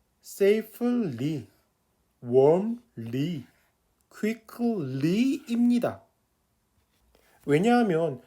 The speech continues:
일 번, 이 번은 어차피 drive, dress 같은 동사밖에 없으니까 동사와 친한 부사 safely, warmly를 써야 맞겠죠? 삼 번에서도 "이 메시지만 금방 확인할게"라고 하면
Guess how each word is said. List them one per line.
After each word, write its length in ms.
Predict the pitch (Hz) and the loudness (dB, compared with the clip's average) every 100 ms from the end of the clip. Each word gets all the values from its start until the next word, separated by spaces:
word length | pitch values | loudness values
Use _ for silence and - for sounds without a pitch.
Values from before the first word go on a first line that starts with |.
| _ | _
일 240 | - 262 269 | -4 -2 2
번, 220 | 285 269 | 2 2
이 120 | 214 | 0
번은 260 | 208 214 220 | 2 2 2
어차피 680 | 139 - 151 - 247 254 - _ | 0 0 -2 -2 -4 -4 -12 _
drive, 440 | - 127 170 139 - - _ _ _ _ _ _ | -4 0 2 0 -6 -18 _ _ _ _ _ _
dress 400 | - 170 233 - | -2 0 0 -2
같은 420 | 208 202 - 214 | 0 0 -2 -4
동사밖에 540 | 170 131 185 196 190 196 | -2 -2 2 2 2 -2
없으니까 720 | - 147 131 123 214 240 - _ _ | -2 -4 -6 0 2 2 -2 _ _
동사와 720 | - 175 180 185 175 175 175 - | -2 0 0 0 2 2 0 -4
친한 520 | - - 285 294 294 - _ _ | -8 -2 0 0 0 -10 _ _
부사 440 | - 139 131 98 - _ _ _ _ | -8 -8 -6 -10 -14 _ _ _ _
safely, 1080 | - - 180 170 - 110 98 117 214 269 262 - - | -10 -2 -2 -2 -6 -10 -8 -4 -2 -2 -4 -10 -2
warmly를 800 | 151 190 208 208 156 175 196 233 | 2 2 0 -6 -2 0 0 0
써야 280 | 233 226 | 2 2
맞겠죠? 680 | 208 - 226 233 151 208 285 _ _ _ _ _ _ _ | 2 0 -4 -2 0 -2 -2 _ _ _ _ _ _ _
삼 260 | - - 269 | -12 -6 2
번에서도 680 | 285 277 240 170 165 151 - _ _ | 4 4 0 -4 -4 -4 -8 _ _
"이 220 | 202 233 | -2 0
메시지만 680 | 190 165 - 233 233 220 226 | 2 0 -2 -2 2 2 2
금방 340 | 185 175 202 | 0 0 0
확인할게"라고 1000 | 202 240 247 240 240 - 233 226 226 226 | -2 -4 0 0 0 -2 2 4 4 6
하면 420 | 175 139 240 302 | 4 2 0 -2